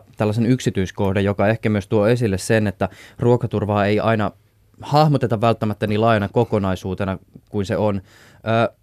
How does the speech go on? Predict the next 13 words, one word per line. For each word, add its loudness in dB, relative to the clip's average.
monilla 4
mailla 2
on -4
olemassa -2
maatalousministeriö -2
tai 0
maatalousministeri, 0
mutta -2
ei 2
esimerkiksi -2
ruokaministeriötä -2
tai -6
ruokaministeriä. -6